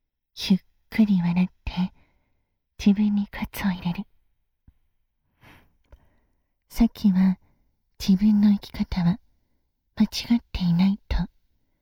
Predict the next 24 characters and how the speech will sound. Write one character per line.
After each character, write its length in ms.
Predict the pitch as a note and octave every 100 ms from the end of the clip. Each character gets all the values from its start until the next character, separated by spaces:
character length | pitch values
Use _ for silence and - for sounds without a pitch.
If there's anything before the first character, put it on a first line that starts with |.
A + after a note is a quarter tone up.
| _ _ _ _ - -
自 140 | G3
分 200 | A3+ A3+
自 100 | A#3
身 280 | - - F#3+
に 260 | E3 F3 - - - _
言 120 | G3 G3+
い 60 |
聞 160 | - -
か 60 | -
せ 140 | G3
つ 160 | - -
つ 160 | -
も、 160 | F#3 B3+ _ _ _ _ _ _ _ _ _ _ _ -
ユ 80 | G#3+
キ 200 | - G3+
が 160 | - F3
す 240 | - G3
ご 100 | A3 -
く 100 | -
羨 300 | F#3+ F#3+ G3+
ま 140 | G#3
し 220 | G#3+ - G#3+
い 60 |
と 140 | -